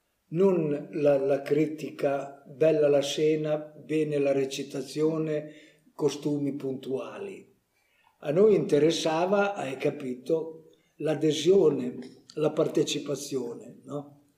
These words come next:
Allora, cercavamo di essere sobri nel presentare le cose perché seguivamo,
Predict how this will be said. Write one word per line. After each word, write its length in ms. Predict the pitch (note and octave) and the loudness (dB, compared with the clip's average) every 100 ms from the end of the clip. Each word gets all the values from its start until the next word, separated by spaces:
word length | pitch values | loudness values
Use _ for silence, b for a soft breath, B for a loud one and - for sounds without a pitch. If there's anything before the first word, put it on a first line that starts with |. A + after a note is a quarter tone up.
| b b b b | b b b b
Allora, 540 | E3 D#3 D3 - - - - _ _ _ _ _ | 0 2 2 0 -10 -16 -20 _ _ _ _ _
cercavamo 600 | - E3+ F#3+ F3+ E3+ E3 | 0 2 4 4 2 4
di 100 | F3+ | 4
essere 460 | F#3+ F#3 F3 E3 | 4 4 4 6
sobri 1040 | D3 - A3+ E3+ C#3 C#3 C3+ B2 - - - | 4 4 4 4 4 4 4 0 -6 -18 -8
nel 280 | C#3+ E3 D3 | 2 2 4
presentare 800 | D#3 D3 C#3 C3+ - D#3+ D3+ C#3+ | 2 4 4 2 2 2 4 4
le 120 | C#3+ | 4
cose 840 | C#3 F3 A3 G#3 G#3 - - - - _ - | 4 4 4 4 2 2 -10 -20 -20 _ 0
perché 760 | D#3 C#3 D3 - F3+ G3 - | 2 2 2 4 6 6 2
seguivamo, 1300 | - - E3 C#3+ D3+ D3 E3 D#3 C3 C3+ B2 - - | -4 2 2 4 2 2 2 0 -2 -2 -2 -6 -18